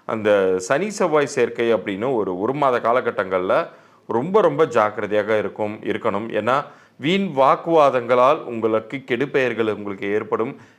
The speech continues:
கிடைக்க வேண்டிய நல்ல ஆப்பர்ச்சுனிட்டியும், ஃபியூச்சர்ல வர வேண்டிய நல்ல ஆப்பர்ச்சுனிட்டியுமே சண்டை சச்சரவுகளால் நீங்களே கெடுத்துக்கொள்ள வேண்டிய ஒரு சூழ்நிலைகள் வந்துரும்.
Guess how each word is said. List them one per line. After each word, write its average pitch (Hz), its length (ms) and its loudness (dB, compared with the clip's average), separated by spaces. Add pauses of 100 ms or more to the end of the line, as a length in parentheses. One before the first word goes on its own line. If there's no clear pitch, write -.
கிடைக்க 170 340 0
வேண்டிய 147 640 2
நல்ல 135 420 4
ஆப்பர்ச்சுனிட்டியும், 120 840 -2
ஃபியூச்சர்ல 139 400 0
வர 117 180 2
வேண்டிய 120 240 0
நல்ல 117 300 2
ஆப்பர்ச்சுனிட்டியுமே 110 720 -4 (380)
சண்டை 123 340 0
சச்சரவுகளால் 120 560 0
நீங்களே 117 340 -4
கெடுத்துக்கொள்ள 120 520 -2
வேண்டிய 104 300 -4
ஒரு 98 120 -4
சூழ்நிலைகள் 110 460 -4
வந்துரும். 101 440 -6